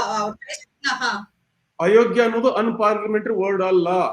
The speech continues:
Speaker 2: ಅನ್‌ಫಿಟ್.
Speaker 1: ಅದು ಎಲ್ಲೂ
Speaker 2: ಅಯೋಗ್ಯ
Speaker 1: ಕೂಡ
Speaker 2: ಅನ್ನೋದು
Speaker 1: ಅನ್‌ಪಾರ್ಲಿಮೆಂಟರಿ, ಅನ್‌ಪಾರ್ಲಿಮೆಂಟರಿ, ಅನ್‌ಕಾನ್ಸ್ಟಿಟ್ಯೂಷನಲ್ ಅಲ್ಲಿ ಎಲ್ಲೂ ಕೂಡ ಕಾಣ್ಲಿಲ್ಲ ಅವರ ಹೇಳಿಕೆಯಲ್ಲಿ. ಗೊತ್ತಿಲ್ಲ ನಂಗೆ ಅದು
Speaker 2: ಇದು,
Speaker 1: ಯಾವ
Speaker 2: ಇದು
Speaker 1: ಸೆಕ್ಷನ್ ಗಳಲ್ಲಿ ಯಾವ
Speaker 2: ಏನಾಗುತ್ತೆ?
Speaker 1: ಕಡೆ ಕಾಣ್ತಿದ್ದಾರೆ.
Speaker 2: ಈ, ಈ ಬಂಧನ ಯಾವಾಗ ಆಗ್ತಿದೆ?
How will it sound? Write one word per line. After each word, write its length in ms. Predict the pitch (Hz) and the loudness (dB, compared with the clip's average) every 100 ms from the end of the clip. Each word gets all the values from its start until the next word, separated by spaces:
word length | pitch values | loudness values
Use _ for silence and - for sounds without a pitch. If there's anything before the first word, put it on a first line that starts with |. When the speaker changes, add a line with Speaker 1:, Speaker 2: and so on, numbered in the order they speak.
| - _ _ - | -6 _ _ -6
Speaker 2:
ಅನ್‌ಫಿಟ್. 400 | 214 180 - - | -4 -2 -2 0
Speaker 1:
ಅದು 80 | - | 2
ಎಲ್ಲೂ 120 | 185 | 4
Speaker 2:
ಅಯೋಗ್ಯ 180 | 349 440 | 6 4
Speaker 1:
ಕೂಡ 180 | - - | 4 4
Speaker 2:
ಅನ್ನೋದು 100 | - | 4
Speaker 1:
ಅನ್‌ಪಾರ್ಲಿಮೆಂಟರಿ, 920 | 679 - 440 349 320 - - 349 220 - _ 339 339 | 2 0 0 -2 -4 -6 -12 -8 -8 -8 _ -12 0
ಅನ್‌ಪಾರ್ಲಿಮೆಂಟರಿ, 720 | 285 359 359 330 359 339 330 | 0 2 2 2 2 -2 -2
ಅನ್‌ಕಾನ್ಸ್ಟಿಟ್ಯೂಷನಲ್ 880 | 330 294 339 320 330 349 339 330 311 | -2 -2 0 0 0 -2 -2 0 0
ಅಲ್ಲಿ 180 | 277 247 | 0 2
ಎಲ್ಲೂ 160 | 254 339 | 0 -2
ಕೂಡ 160 | 311 311 | -4 -4
ಕಾಣ್ಲಿಲ್ಲ 420 | 277 240 269 240 202 | -2 -2 -4 -6 -6
ಅವರ 100 | 220 208 214 | -4 -6 -2
ಹೇಳಿಕೆಯಲ್ಲಿ. 460 | 233 254 240 214 | -2 -2 -6 -6
ಗೊತ್ತಿಲ್ಲ 280 | 202 254 311 | -8 -6 -2
ನಂಗೆ 180 | 320 285 | -2 0
ಅದು 20 | |
Speaker 2:
ಇದು, 100 | 196 | 2
Speaker 1:
ಯಾವ 140 | 214 220 | 2 2
Speaker 2:
ಇದು 80 | - | 0
Speaker 1:
ಸೆಕ್ಷನ್ 300 | 202 180 214 | -4 -2 0
ಗಳಲ್ಲಿ 240 | 247 233 | 2 2
ಯಾವ 120 | 226 | 4
Speaker 2:
ಏನಾಗುತ್ತೆ? 240 | 220 226 233 | 2 0 0
Speaker 1:
ಕಡೆ 100 | 247 | 0
ಕಾಣ್ತಿದ್ದಾರೆ. 880 | 262 - - _ 190 - 202 - | -2 -10 -20 _ -20 -20 -20 -10
Speaker 2:
ಈ, 100 | 196 | -8
ಈ 300 | 208 202 202 | -6 -4 -2
ಬಂಧನ 260 | 170 208 220 | -2 0 2
ಯಾವಾಗ 320 | 208 180 220 | 2 4 2
ಆಗ್ತಿದೆ? 720 | 214 202 220 202 226 240 - | 2 0 -2 -2 -2 -2 -8